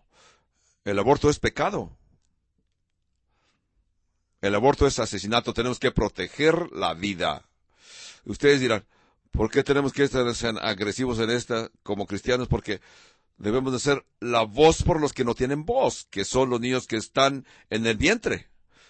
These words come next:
Ellos no tienen voz. Amén. Yo les puedo decir que si, si tú te aferras en esta situación, vas a tener una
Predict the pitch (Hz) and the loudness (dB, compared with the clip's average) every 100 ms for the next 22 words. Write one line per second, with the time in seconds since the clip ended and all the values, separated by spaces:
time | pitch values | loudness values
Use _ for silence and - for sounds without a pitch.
0 | - 120 151 147 151 156 160 151 165 247 | -4 4 4 6 4 4 4 4 6 6
1 | 147 - - - - - _ _ 98 131 | 4 -2 -20 -20 -20 -20 _ _ -4 0
2 | 254 302 - _ _ _ _ _ _ _ | 0 -4 -16 _ _ _ _ _ _ _
3 | _ _ _ _ _ _ _ _ _ _ | _ _ _ _ _ _ _ _ _ _
4 | _ _ _ _ _ _ _ _ _ _ | _ _ _ _ _ _ _ _ _ _
5 | _ _ _ _ _ _ _ _ _ - | _ _ _ _ _ _ _ _ _ 2
6 | 131 143 - 131 113 113 104 107 98 92 | 4 6 4 2 2 0 -2 -4 -4 -4
7 | 87 - - - _ - - 104 156 156 | -8 -10 -20 -20 _ -14 -8 -2 2 0
8 | - 135 131 120 107 _ _ _ _ _ | 2 2 4 4 0 _ _ _ _ _
9 | _ _ 98 107 - - 165 165 151 139 | _ _ 0 0 0 4 6 6 6 4
10 | - - - - _ _ 107 135 139 113 | 2 -8 -20 -20 _ _ 0 2 0 -2
11 | 113 110 - 143 131 127 117 113 117 127 | -2 -2 2 2 2 0 -2 -2 -2 0
12 | 131 135 127 127 | 0 2 2 2